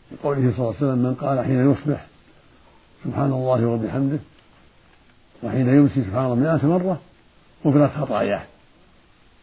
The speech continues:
وإن كانت مثل زبد البحر". قيد هذا قوله جل وعلا:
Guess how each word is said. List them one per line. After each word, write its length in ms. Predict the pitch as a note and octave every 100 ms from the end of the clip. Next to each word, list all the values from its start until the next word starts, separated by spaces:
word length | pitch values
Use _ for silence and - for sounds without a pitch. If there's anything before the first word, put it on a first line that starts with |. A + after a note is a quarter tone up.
| _
وإن 220 | C#3 C#3 C#3
كانت 260 | D3+ C#3
مثل 200 | C3+ B2+
زبد 220 | B2 A2+ G#2+
البحر". 280 | G#2+ - - - _ _ _ _ _ _ _ _ _ _ _ - - - _ _ _ _ _ _ _ _ _ _ _ _ _ _ _ _ _ - -
قيد 320 | C#3+ D3+ E3 D#3
هذا 320 | C#3 F#3+ F#3
قوله 400 | F#3+ F3+ D#3 C3+
جل 240 | C3+ B2+
وعلا: 320 | A#2+ A#2 G#2+